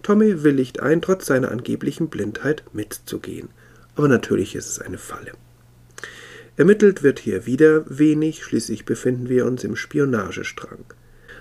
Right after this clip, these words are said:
Aber auch jetzt ist Tommy geistesgegenwärtig genug, die Falle zu riechen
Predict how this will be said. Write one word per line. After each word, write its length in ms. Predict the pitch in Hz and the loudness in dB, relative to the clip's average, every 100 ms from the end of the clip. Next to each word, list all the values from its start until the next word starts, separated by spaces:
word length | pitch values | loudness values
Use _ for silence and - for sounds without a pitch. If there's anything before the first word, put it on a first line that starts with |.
| - | -14
Aber 200 | - 285 | 0 2
auch 160 | 277 - | 2 -2
jetzt 460 | - 123 - - | 0 0 0 -12
ist 180 | - - | -12 -6
Tommy 280 | - 123 117 | -2 0 2
geistesgegenwärtig 1300 | 123 143 - 147 - - 131 135 120 117 113 107 - | 4 2 0 -6 -10 -4 -2 0 2 2 2 -4 -4
genug, 320 | 117 165 - | 2 2 0
die 120 | - | -12
Falle 380 | - 110 113 107 | -4 0 0 0
zu 160 | - | -2
riechen 380 | 92 156 170 160 | -2 -2 0 -4